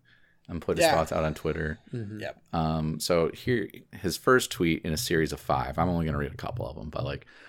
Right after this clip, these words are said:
Speaker 1: "The Last of Us Part Two is a masterpiece of video game narrative. Nothing else even comes close. The story is brutal, challenging, bold, and almost never, quote unquote,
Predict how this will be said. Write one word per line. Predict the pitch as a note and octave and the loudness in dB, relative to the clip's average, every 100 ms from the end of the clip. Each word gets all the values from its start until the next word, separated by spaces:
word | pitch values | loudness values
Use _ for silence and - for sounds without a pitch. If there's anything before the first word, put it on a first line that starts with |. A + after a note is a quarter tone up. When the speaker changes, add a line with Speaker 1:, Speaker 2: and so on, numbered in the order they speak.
| - | -12
Speaker 1:
"The | - | 2
Last | A#2 C3+ - | 4 4 2
of | |
Us | A2 | -2
Part | A#2+ F#2+ F#2 | 2 4 4
Two | - D#2 C#2+ - | 4 0 0 -2
is | - | -4
a | C#2+ | -2
masterpiece | D2+ F2+ G2 - - F2+ E2 - | 4 4 4 0 -4 -2 0 -2
of | D2+ | -4
video | D#2+ D#2 E2 | -4 0 0
game | D#2 D#2+ C2+ | 0 -2 -2
narrative. | B1 C2 C2 C2+ - B2 B2+ - | -2 -4 -4 -8 -8 -6 -6 -6
Nothing | - E2 G2+ | -2 -2 0
else | F2+ F#2 | -2 0
even | D#2 F#2 | -2 -2
comes | G2 E2+ E2+ | 0 -2 -4
close. | - - C#2+ C2+ D2+ - - _ _ | -8 -2 0 0 -4 -6 -10 _ _
The | D2+ | -10
story | - D2 D2 | -6 -2 -2
is | C#2+ | -2
brutal, | D#2+ E2 E2 F2 C#3 C3+ | -2 2 4 2 0 -4
challenging, | - C#2 C#2+ D#2+ E2 E2 | -4 -4 -2 -2 -2 -2
bold, | D2 C#2 C#2+ - | 0 0 -2 -4
and | E2+ | -4
almost | C#2+ D2+ D2 | -2 -2 -4
never, | D2+ C#2+ C#2+ B1 - _ - - | -4 -2 -2 -4 -8 _ -10 -4
quote | - C#2 | -2 0
unquote, | D2 - C2 - | -2 -4 -4 -6